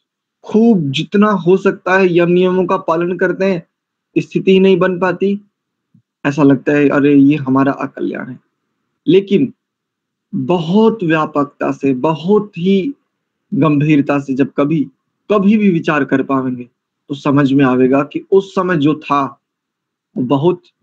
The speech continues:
बहुत उत्तम कोटि का था, निश्चित वह कल्याण ही था और वह मेरी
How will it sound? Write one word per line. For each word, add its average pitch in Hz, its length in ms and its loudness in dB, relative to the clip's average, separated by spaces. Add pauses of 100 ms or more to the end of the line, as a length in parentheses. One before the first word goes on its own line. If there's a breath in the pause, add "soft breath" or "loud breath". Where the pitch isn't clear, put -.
(440)
बहुत 147 440 -2
उत्तम 160 280 -2
कोटि - 300 -4
का - 140 -14
था, - 240 -20 (100)
निश्चित 202 600 0
वह 170 180 2
कल्याण 147 480 2
ही 139 180 -2
था 120 200 -16 (460)
और 175 140 2
वह 160 540 0
मेरी 165 540 -4